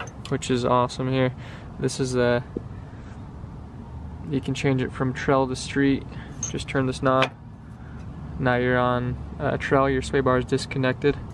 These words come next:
And just do that and you're back,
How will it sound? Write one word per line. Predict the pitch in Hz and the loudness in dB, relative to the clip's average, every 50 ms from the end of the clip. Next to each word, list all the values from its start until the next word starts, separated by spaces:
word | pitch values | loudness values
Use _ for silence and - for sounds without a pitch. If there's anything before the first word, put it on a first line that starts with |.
| - - - - - - - - - - - - - - - - - - - | -10 -8 -8 -8 -8 -10 -12 -12 -10 -10 -10 -8 -8 -8 -8 -8 -8 -4 -2
And | 135 127 123 123 123 123 120 120 120 120 120 - - - - - | 0 2 2 2 2 2 0 0 -2 -2 -4 -6 -8 -10 -10 -6
just | - 135 127 - | -4 -4 -4 -2
do | - 139 135 127 | 2 4 4 6
that | 127 139 143 151 151 - | 6 6 4 4 2 0
and | 147 135 | -2 -2
you're | 127 127 | -2 2
back, | 123 127 131 127 131 - - - | 2 4 4 4 4 2 -2 -6